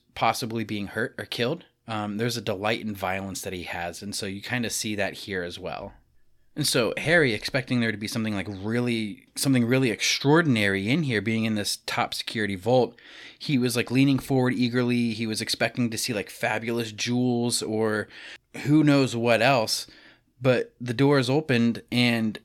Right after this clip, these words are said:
at first he thought it was empty. And then he noticed this little grubby package that was wrapped in, like, a brown paper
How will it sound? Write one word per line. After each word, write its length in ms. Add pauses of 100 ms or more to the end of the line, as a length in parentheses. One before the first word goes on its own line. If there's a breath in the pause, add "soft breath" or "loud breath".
(260)
at 140
first 260
he 80
thought 160
it 60
was 180
empty. 500 (220 loud breath)
And 260
then 80
he 100
noticed 380
this 240
little 200
grubby 360
package 640
that 180
was 320 (380 loud breath)
wrapped 360
in, 120
like, 180
a 60
brown 880 (120)
paper 640